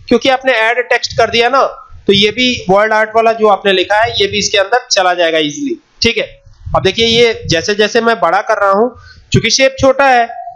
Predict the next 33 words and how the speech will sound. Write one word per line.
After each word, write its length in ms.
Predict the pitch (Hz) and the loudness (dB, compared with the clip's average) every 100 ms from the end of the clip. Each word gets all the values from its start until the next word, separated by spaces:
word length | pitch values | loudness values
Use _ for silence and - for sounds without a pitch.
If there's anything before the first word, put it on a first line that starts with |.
| - | -2
तो 60 | 247 | 0
ये 260 | 214 262 | 2 0
जो 140 | 277 269 | 2 2
है 80 | |
दिखाई 320 | 277 233 220 220 | 2 -2 -2 0
देना 200 | 214 208 | 0 0
बंद 180 | 190 | 0
हो 60 | 170 | 0
जाएगा, 160 | 147 202 | 0 0
लेकिन 200 | 247 247 | 0 2
जैसे 260 | 240 220 | 0 2
ही 60 | 269 | 0
छोटा 320 | - 226 233 | 0 0 0
करेंगे 280 | 226 214 277 | -2 -2 -4
तो 120 | - | -2
ये 100 | 214 | 0
फिर 180 | 202 214 | 0 -4
दिखाई 280 | 196 196 185 | -4 -2 -4
देगा। 460 | 170 170 - - - _ - - | -6 -10 -12 -12 -14 _ -6 -4
अब 80 | 196 | -2
shape 260 | - 254 247 | 0 0 -2
की 80 | |
size 260 | 262 254 262 | -2 -2 0
को 100 | 269 | 0
बड़ा 180 | 254 262 | 2 0
कीजिए, 420 | 254 226 254 254 165 | -2 -2 -2 0 0
ये 80 | 156 | 2
भी 120 | 202 | 2
बड़ा 180 | 220 226 | 2 2
हो 140 | 220 | 2
जाएगा। 340 | 220 220 220 240 - - - - - - - | 2 0 -2 -6 -10 -12 -8 -4 -2 0 2
ठीक 140 | 254 | 0
है, 260 | 220 - | 0 -4